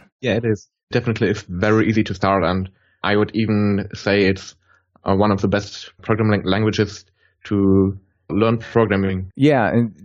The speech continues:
Speaker 2: s-, I certainly think it is as well. And in the United States, they used to teach Java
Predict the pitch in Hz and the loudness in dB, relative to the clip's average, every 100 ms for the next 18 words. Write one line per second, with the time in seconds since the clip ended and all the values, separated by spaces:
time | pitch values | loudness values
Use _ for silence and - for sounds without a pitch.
0 | - - - - - 120 135 110 107 104 | -16 -12 -10 -4 -2 0 0 0 0 0
1 | 104 95 90 85 85 90 95 90 90 - | 0 0 2 2 0 0 2 2 2 0
2 | 123 120 120 123 117 - 123 104 - - | 0 2 2 0 -2 -2 0 0 -4 -6
3 | 107 101 104 - 98 - 107 87 - - | -2 0 -2 -4 -6 -2 -4 -4 -8 -6
4 | 110 82 90 53 82 - | -2 0 2 0 -2 -6